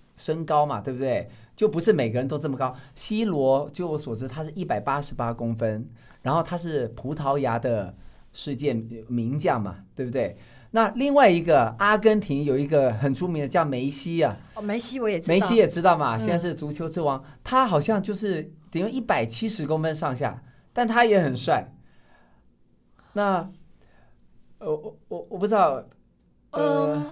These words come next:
Speaker 2: 我想就是像C罗或梅西，当然就是他们的专业啊，
Speaker 1: 对。
Speaker 2: 就是踢球踢得实在太厉害了。
Speaker 1: 是。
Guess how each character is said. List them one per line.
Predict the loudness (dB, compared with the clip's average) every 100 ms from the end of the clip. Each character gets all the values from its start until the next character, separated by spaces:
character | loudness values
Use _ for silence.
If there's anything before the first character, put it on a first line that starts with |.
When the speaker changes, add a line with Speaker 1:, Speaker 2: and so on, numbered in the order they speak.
| -8
Speaker 2:
我 | -6
想 | -2 0 0 0 -6
就 | -10
是 | -10 -8
像 | -6 -6
C | -6 -8 -6 -6 -6
罗 | -6 -6 -8
或 | -8
梅 | -6 -6 -8
西， | -12 -14 -14
当 | -12
然 | -12 -10
就 | -8
是 |
他 | -8
们 | -10 -14
的 |
专 | -10 -10 -8 -10
业 | -12
啊， | -14 -20 -20 -8
Speaker 1:
对。 | -6 -4
Speaker 2:
就 | -8
是 | -8
踢 | -8 -6
球 | -6 -8
踢 | -10 -10
得 | -10 -10
实 | -12
在 | -14
太 | -10 -8
厉 | -8 -14
害 | -10 -10 -10
了。 | -16 -16
Speaker 1:
是。 | -8 -8